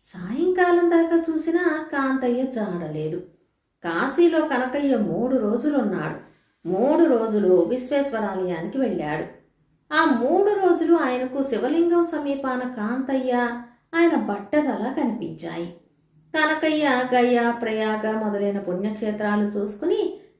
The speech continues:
గంగాజలంతో ఇంటికి తిరుగు ప్రయాణమయ్యాడు. దారిలో ఆయనకు కాంతయ్య ఆగిన చోటు, ఇల్లు కనిపించాయి. ఆ ఇంటి వారిని అడిగితే కాంతయ్య విషయం తెలుస్తుంది కదా అని రైతు ఇంటికి వెళ్ళాడు.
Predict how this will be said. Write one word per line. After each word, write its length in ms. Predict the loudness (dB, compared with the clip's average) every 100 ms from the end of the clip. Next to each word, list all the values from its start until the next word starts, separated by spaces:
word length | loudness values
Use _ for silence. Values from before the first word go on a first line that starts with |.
| -6
గంగాజలంతో 840 | -2 0 4 6 6 2 0 -4 -4
ఇంటికి 400 | -2 -2 -4 -6
తిరుగు 300 | -4 -4 -4
ప్రయాణమయ్యాడు. 840 | -6 -8 -8 -12 -12 -10 -8 -8 -12 _ _ _
దారిలో 460 | -2 0 0 0 0
ఆయనకు 340 | 0 0 -2
కాంతయ్య 600 | -4 -2 -2 0 0 0 0
ఆగిన 480 | 0 0 0 -2 -4
చోటు, 540 | -4 -4 -2 0 0 0
ఇల్లు 360 | -4 -2 -2
కనిపించాయి. 840 | -2 -2 -2 -4 -8 -8 -6 -6 -6 -16 _ _ _ -8
ఆ 180 | -2 2
ఇంటి 380 | 2 0 -2 -2
వారిని 400 | 0 2 2 0
అడిగితే 580 | -2 -4 -4 -4 -6 -4
కాంతయ్య 440 | -4 -2 -2 0
విషయం 400 | 0 -2 -2 -2
తెలుస్తుంది 520 | 0 -2 -4 -6 -6
కదా 280 | -4 -4 -4
అని 260 | -4 -2 -4
రైతు 380 | -2 -2 -2 -2
ఇంటికి 400 | -4 -4 -4 -4
వెళ్ళాడు. 440 | -4 -4 -6